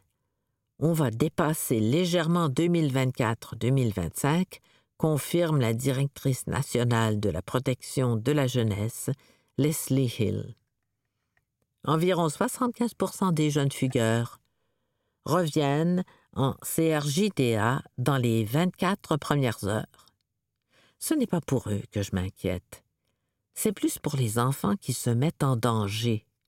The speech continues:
affirme Madame Hill. Des données obtenues par la presse en vertu de la loi sur l'accès à l'information montrent que les fugues sont en forte hausse dans plusieurs régions,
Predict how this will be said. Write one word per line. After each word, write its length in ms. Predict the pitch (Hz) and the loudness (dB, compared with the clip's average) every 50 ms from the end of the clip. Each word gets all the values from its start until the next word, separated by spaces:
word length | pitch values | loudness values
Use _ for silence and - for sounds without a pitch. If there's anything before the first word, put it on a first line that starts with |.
| _ _ _ _ _ _ _ _ _ _ _ - | _ _ _ _ _ _ _ _ _ _ _ -4
affirme 600 | - 120 - - - 143 147 143 135 139 135 - - - | -4 -4 -2 -2 0 0 0 2 2 2 0 0 -2 -2
Madame 360 | 117 120 123 113 104 107 101 - | -2 0 2 2 0 0 -2 -2
Hill. 460 | 110 107 104 95 90 90 104 101 - _ _ _ _ _ _ _ _ _ _ _ _ _ _ _ _ _ _ _ _ _ _ _ _ _ _ _ _ _ _ _ _ _ _ _ _ _ | 0 0 0 0 0 -4 -6 -10 -14 _ _ _ _ _ _ _ _ _ _ _ _ _ _ _ _ _ _ _ _ _ _ _ _ _ _ _ _ _ _ _ _ _ _ _ _ _
Des 120 | - 180 180 | 0 0 2
données 340 | 151 165 170 185 220 254 180 | 2 2 2 2 2 2 2
obtenues 460 | 135 - - - 123 117 131 151 147 | 0 0 0 0 0 2 2 0 0
par 160 | - 117 113 | -2 -2 -2
la 140 | 107 92 - | -2 -4 -4
presse 480 | - - - 120 131 143 156 - - | -4 -4 -2 0 0 0 0 0 0
en 80 | 127 117 | 0 0
vertu 400 | 113 120 117 - - - - 151 | 0 0 -2 -4 -4 -2 -2 -2
de 140 | 135 123 120 | 0 0 0
la 160 | 110 101 92 | 0 2 2
loi 320 | 104 104 98 110 120 131 131 | 0 0 2 2 2 2 0
sur 240 | - - - 101 101 | -2 -2 -2 -2 0
l'accès 380 | 101 101 - - - - 117 | 0 -2 -2 -2 -2 0 0
à 100 | 101 101 | 2 2
l'information 840 | 98 87 90 - - - - 101 98 101 110 - - - 175 180 170 - - _ _ - _ _ _ _ - | 0 0 -4 -4 -6 -6 -4 -2 -2 -2 -2 -4 -2 -2 0 0 0 -2 -6 _ _ -20 _ _ _ _ -2
montrent 560 | 139 147 151 180 208 220 220 - - - 208 - _ _ _ _ _ _ | 0 0 0 0 0 -2 -4 -6 -8 -6 -8 -8 _ _ _ _ _ _
que 100 | - - | -2 0
les 260 | 147 131 120 117 110 98 | 2 2 2 2 0 -2
fugues 640 | - - - 117 113 117 139 165 170 - 180 196 - _ _ _ _ _ _ | -4 -4 -2 0 2 2 0 -2 -2 -4 -6 -6 -8 _ _ _ _ _ _
sont 300 | - - 151 131 - 120 | -4 -2 -2 -2 -2 -2
en 100 | 110 113 | -4 -2
forte 400 | - - 202 - - - - 156 - - - | -2 -2 -2 -2 -2 -2 -2 -2 -2 0 0
hausse 460 | 127 135 156 185 196 196 - - - | 0 0 0 -2 -4 -6 -8 -6 -4
dans 160 | - 117 110 | -2 -2 -2
plusieurs 440 | - - - 196 185 160 175 160 - | -2 -2 0 0 0 2 0 -2 -2
régions, 720 | - - 127 127 117 110 - - 90 90 95 95 107 139 | -2 0 0 0 0 0 -4 -6 -4 -2 -2 -2 -2 -4